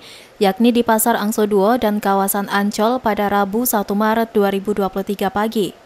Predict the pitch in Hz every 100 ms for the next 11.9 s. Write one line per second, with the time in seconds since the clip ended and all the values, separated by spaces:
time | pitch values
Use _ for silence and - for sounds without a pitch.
0 | - - - - - - - - - -
1 | - - 220 220 233 254 247 262 262 262
2 | 247 269 262 240 254 247 214 233 220 220
3 | 202 247 247 220 208 220 220 202 202 214
4 | - 240 233 214 214 208 208 254 254 226
5 | 220 208 196 202 233 208 196 202 214 214
6 | 226 240 226 196 - - - - - -
7 | - 254 240 247 269 254 254 254 269 247
8 | 269 262 254 226 233 226 240 233 226 214
9 | 214 220 220 254 294 - 214 196 196 208
10 | 226 226 208 196 208 262 240 214 202 208
11 | 208 202 202 240 233 196 202 -